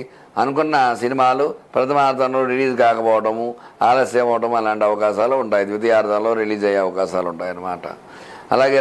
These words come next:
రాజకీయ రంగంగా చూసుకున్నట్లయితే రాజకీయ నాయకులకు ప్రతికూలతలు వచ్చే అవకాశాలు ఉన్నాయి, అనుకూలతల కంటే కూడా ప్రతికూలతలు ఎక్కువగా ఉన్నాయి,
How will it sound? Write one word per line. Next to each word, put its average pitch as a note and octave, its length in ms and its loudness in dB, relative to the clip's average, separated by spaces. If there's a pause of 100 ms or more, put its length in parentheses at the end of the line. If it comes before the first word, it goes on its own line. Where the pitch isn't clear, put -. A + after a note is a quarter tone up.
రాజకీయ D#3 400 4
రంగంగా D#3 280 2 (100)
చూసుకున్నట్లయితే B2+ 640 2 (460)
రాజకీయ D#3+ 360 4 (100)
నాయకులకు B2+ 440 0
ప్రతికూలతలు C#3 560 2
వచ్చే B2 200 0
అవకాశాలు A2+ 540 2
ఉన్నాయి, G#2+ 220 0 (340)
అనుకూలతల D3 540 2
కంటే C3 180 2 (100)
కూడా C3 180 4 (480)
ప్రతికూలతలు D3+ 640 2
ఎక్కువగా B2 280 0 (100)
ఉన్నాయి, B2+ 220 0